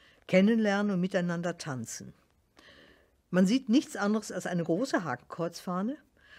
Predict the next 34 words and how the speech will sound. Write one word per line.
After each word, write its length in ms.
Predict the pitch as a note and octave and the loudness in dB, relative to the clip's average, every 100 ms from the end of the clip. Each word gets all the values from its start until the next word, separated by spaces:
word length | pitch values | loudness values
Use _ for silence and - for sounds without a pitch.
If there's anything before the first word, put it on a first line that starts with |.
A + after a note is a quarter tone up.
| - | -4
Davor 420 | - F#3 A#3 A3+ A3+ | 0 2 0 -2 -4
tanzt 540 | - G3 C#4 - - | -6 -2 -2 -4 -6
das 160 | G#3+ - | -6 -2
junge 260 | G#3 F#3+ | 0 0
Paar 460 | F#3 C#3+ B2+ G3+ C#4+ _ - - _ | -2 -6 -6 -6 -10 _ -20 -20 _
und, 240 | - G3+ - _ | 2 2 0 _
äh, 280 | F#3 E3+ E3+ - - | 0 2 0 -4 -10
weil 300 | D3+ D#3+ E3 | 2 4 4
man 220 | D#3+ E3 | 0 -2
sich 140 | D#3 - | -2 -4
beim 200 | D#3 D3+ | -4 -2
Tanzen 320 | F3+ F3+ F3 | -2 0 0
bewegt, 400 | C#3 C#3+ A3+ - | 0 -2 -4 -8
sieht 240 | - - | -12 -4
man 140 | F3+ E3+ | -2 2
dann 200 | E3 E3+ | 0 0
im 160 | F3 | -4
Anschnitt 580 | - D#3 G3+ - G3 F#3+ | -2 -2 0 0 -2 -2
noch 180 | E3 E3+ | -6 -4
mal 340 | E3+ D#3 D#3+ - - | -2 -2 -2 -6 -16
zwei 160 | - D#3+ | -2 0
andere 380 | C#3+ E3 G3 A3+ | 2 0 0 -2
Paare, 440 | - F#3+ G3+ G#3 | -2 -2 0 0
die 140 | F3+ D#3+ | -2 -4
sich 180 | D#3+ | -6
bewegen, 460 | - D#3+ D#3 F3 G#3 | -4 0 0 0 -2
und 180 | G#3+ F#3+ | -2 -2
das 160 | G3+ | -4
ist 200 | - - - | -6 -10 -6
alles. 480 | G3+ F3+ - - - _ _ _ _ _ - - | -6 -6 -8 -16 -20 _ _ _ _ _ -20 -4
Mehr 320 | F#3 G3+ B3 B3+ | 4 8 8 6
sieht 320 | B3 D4 - | 2 -4 -6
man 180 | D3 A2 | -6 -6
nicht. 320 | G#2 - | -12 -18